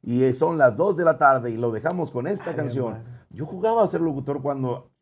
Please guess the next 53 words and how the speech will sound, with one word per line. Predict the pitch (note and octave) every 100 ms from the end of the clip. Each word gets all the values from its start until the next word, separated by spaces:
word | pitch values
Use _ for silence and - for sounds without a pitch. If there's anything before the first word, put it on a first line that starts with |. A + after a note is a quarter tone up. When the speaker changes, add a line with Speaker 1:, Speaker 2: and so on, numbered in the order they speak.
| _
Speaker 1:
pero | D3 C#3+
no | C#3+ D3+
sabía | G3 F#3 E3 G3 D3+
que | C3+
me | B2+
iba | C3 B2
a |
dedicar | A2+ G2 A2+
a |
esto. | A2 - _ -
Sería | D3 E3
mentira | G3 G3 F#3 G3+
si | D#3+
yo | E3
le | F3+
decía | E3 C#3+ E3+
que | D#3
yo | C#3+
me | D3+ D3
quería | B2+ C3
dedicar | B2 A#2+
a | B2
esto. | B2
Yo | C3
no | D3
Speaker 2:
Sí. | C3
Speaker 1:
sabía. | D3 D#3+ C3 - _ _ -
A | A#2+
lo | B2+
mejor | B2 C#3+
yo | D3+
en | D3+
aquel | C#3+ C#3+
entonces | C3+ C3+ C#3
yo | C3
quería | C3
ser | B2+ B2+
beisbolista, | B2 G#2 G#2+ F3+ - C3 A#2
lo | A2 G#2
que |
era | A#2+
lo | B2
más | A2 A2+
normal | G#2+ G2+ C#3 C#3
en |
aquel | G#2 A2
entonces. | G2+ F#2+ F#2+ - _ _ -
Speaker 2:
Órale, | A2+ B2 B2+ B2+
qué | B2+
chingón, | C#3 C3 A2+ A#2
¿no? | D3 D#3 _ _ _ -
Por | D#3+
ejemplo, | D3+ E3+ G3+ G#3+ F#3+ B2+